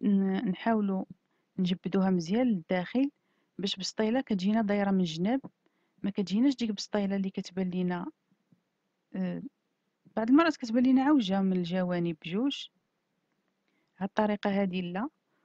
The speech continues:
وكذلك في الجناب ديال البسطيلة ملي كنكونو نعمرو فيها كنحاولو نعمروهم مزيان،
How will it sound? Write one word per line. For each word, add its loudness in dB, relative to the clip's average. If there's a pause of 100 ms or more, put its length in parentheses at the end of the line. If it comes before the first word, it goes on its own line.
(140)
وكذلك 2
في -8
الجناب 2
ديال 2
البسطيلة -2
ملي 2
كنكونو 0
نعمرو 2
فيها -4
كنحاولو -2
نعمروهم -2
مزيان، -2